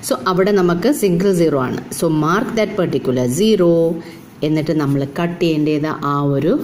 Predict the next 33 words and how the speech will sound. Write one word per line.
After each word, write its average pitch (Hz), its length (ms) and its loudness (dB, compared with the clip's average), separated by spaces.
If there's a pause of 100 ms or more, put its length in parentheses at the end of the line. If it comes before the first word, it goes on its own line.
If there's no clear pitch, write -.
(460)
റോ 151 120 2 (240)
ആണ്. 110 140 -6 (160)
മനസ്സിലായോ? 156 540 -2 (300)
ആ - 20 -2 (160)
റോ 170 100 4 (200)
നമ്മൾ 123 200 0 (640)
cut - 220 -8
ചെയ്തു. - 220 -8 (220)
നോക്കിയേ. 160 320 0 (640)
So - 120 -2
അപ്പം 285 180 2 (100)
ഇവിടെ 190 180 2 (160)
കോളം 170 380 2 (760)
ചെയ്യുമ്പോൾ, 143 500 2 (180)
column 165 300 2
scan 180 240 0 (100)
ചെയ്യുമ്പോൾ 135 460 2 (180)
നമ്മൾ 180 160 2 (160)
കോളമിൽ 151 420 0 (160)
single 151 240 0 (100)
zero 151 220 0 (120)
ആണോ 147 220 0
എന്ന് 151 140 2
നോക്കുക. 143 320 -2 (120)
Single 143 200 0 (100)
zero 147 180 0 (100)
ആണെങ്കിൽ 151 280 0 (140)
mark 214 260 0
that 185 180 0
particular 143 320 0 (100)
zero 170 240 2 (120)
and 180 100 2 (580)
cut 226 140 0